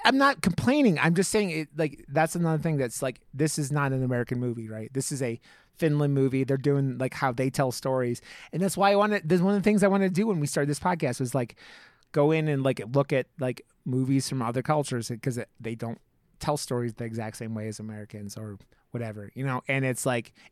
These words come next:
I, I always love seeing, that's, like, the tone of this movie is very, like, childlike for lots. And then they, then I think they just rated, made it rated R 'cause of Santa Dong.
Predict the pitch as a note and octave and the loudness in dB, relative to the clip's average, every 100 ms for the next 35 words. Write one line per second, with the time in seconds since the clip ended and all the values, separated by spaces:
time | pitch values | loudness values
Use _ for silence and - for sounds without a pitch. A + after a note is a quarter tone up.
0 | _ - B2 C#3 D3+ D3+ A#2+ C#3 C3+ F3 | _ -6 -2 2 4 4 2 0 0 0
1 | E3 D3 D#3 D#3 - C#3+ - - E3 F3 | 2 2 2 0 0 -2 0 2 2 2
2 | C#3+ C3+ C#3 C3 B2+ B2 A2+ C#3+ C3+ B2 | 0 -2 0 0 2 2 2 2 4 0
3 | - - - - - - - C3+ E3 C3 | -4 -20 -20 -20 -8 -4 2 4 4 2
4 | B2+ B2 - A#2+ A#2 A2+ - B2 B2+ B2 | -2 -2 -2 0 0 0 -2 -2 0 0
5 | A#2+ - _ _ _ _ _ _ - B2+ | -4 -8 _ _ _ _ _ _ -4 -4
6 | - _ - - A3+ G4 F4 C4 A3 F3 | -4 _ -4 2 4 4 2 2 2 4
7 | F3+ F3+ D#3+ E3 D#3 D3+ D#3 C3+ B2+ C#3+ | 4 6 6 6 6 4 4 4 6 6
8 | C#3 A#2 A#2 C#3 C#3 B2 G#2+ G#2 A2 | 4 -2 0 0 0 0 -2 -4 -6